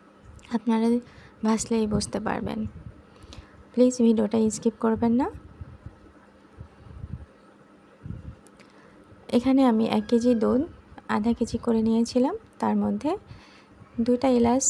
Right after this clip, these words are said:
পাউডার করে নিয়েছিলাম, সেটা দিলাম, আর স্বাদ মতো লবণ। লবণ তো আপনারা স্কিপ করতে পারেন। এখন একটা বাটিতে আমি দুধ নিয়ে দুই টিস্পুন কাস্টার্ড পাউডার দিয়ে খুব ভালোভাবে মিলিয়ে নিচ্ছি।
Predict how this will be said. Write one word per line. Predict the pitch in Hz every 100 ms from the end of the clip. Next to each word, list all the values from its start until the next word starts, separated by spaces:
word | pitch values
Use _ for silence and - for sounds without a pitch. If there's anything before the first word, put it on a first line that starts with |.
| - - -
পাউডার | 233 214 220
করে | 220 233
নিয়েছিলাম, | 226 233 - 247
সেটা | 247 233 226
দিলাম, | 214 226 285 320
আর | 233
স্বাদ | - 214 202
মতো | 202 196
লবণ। | 196 202 208 208 220 - - - 233
লবণ | 226 240 254
তো | 269
আপনারা | 254 247 254 285 240
স্কিপ | - 240
করতে | - 226 233
পারেন। | - 233 359 - -
এখন | 220 214 226
একটা | 226 - 247
বাটিতে | 240 247 247
আমি | 247 240
দুধ | 214 208
নিয়ে | 226 262 381 226
দুই | 214 214 208 220 - - - - -
টিস্পুন | 247 240 - 247
কাস্টার্ড | 233 208 208 226 -
পাউডার | 233 247 226
দিয়ে | 269
খুব | 285 302 254
ভালোভাবে | 233 214 208 226 285 480 - 220
মিলিয়ে | 196 202
নিচ্ছি। | 208 208 - - 220